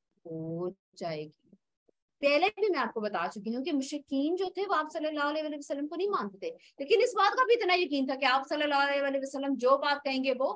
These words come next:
पूरी हो जाएगी। तो जब अजाब की बात आई कि ऐसी कड़क तुम पे पड़ेगी,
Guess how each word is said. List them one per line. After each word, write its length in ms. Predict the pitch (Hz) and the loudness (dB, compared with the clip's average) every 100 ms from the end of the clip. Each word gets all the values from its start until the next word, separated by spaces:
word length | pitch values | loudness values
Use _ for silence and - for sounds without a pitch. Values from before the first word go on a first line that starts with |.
| - _ _ - | -6 _ _ -4
पूरी 280 | 262 277 359 - | 0 2 2 2
हो 180 | 208 226 | 0 2
जाएगी। 420 | 240 240 196 185 175 _ 262 | 2 2 0 -6 -8 _ 0
तो 60 | |
जब 180 | 285 381 | 4 4
अजाब 340 | 294 240 262 311 | 4 6 4 2
की 100 | 370 | 0
बात 320 | 240 202 220 214 | 4 4 4 0
आई 220 | 180 147 _ | -2 -6 _
कि 80 | 254 | -2
ऐसी 220 | 269 330 311 | 0 0 0
कड़क 280 | 311 370 381 | 2 2 2
तुम 140 | 370 | 0
पे 100 | 302 | 0
पड़ेगी, 360 | 294 240 254 | 0 2 2